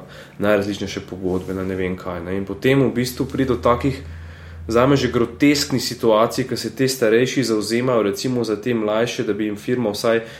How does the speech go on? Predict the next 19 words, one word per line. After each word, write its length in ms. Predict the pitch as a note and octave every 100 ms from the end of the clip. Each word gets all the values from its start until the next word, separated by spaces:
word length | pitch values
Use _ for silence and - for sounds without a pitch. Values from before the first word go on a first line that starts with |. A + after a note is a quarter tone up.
| -
ne 160 | A2 A2+
vem, 140 | A2+
prispevke 600 | A2+ G#2+ - B2+ A#2+ A2+
za 120 | G#2
S 160 | G#2 G#2+
P 140 | -
plačala. 460 | G2 G2+ F#2+ - F#2
Mislim, 320 | G#2+ A2 G#2
lej, 220 | G#2+ G#2
če 180 | - -
nekdo 300 | G#2 G#2+ B2
tam 220 | A#2+ B2+
dela 240 | A#2+ C3 A2
redno, 340 | G#2+ C3 C#3+
naj 160 | A#2 B2
ga 100 | A2+
pač 180 | A2+ A#2
zaposli, 480 | A2+ G2+ - A2+ F#2+
ne. 180 | F2+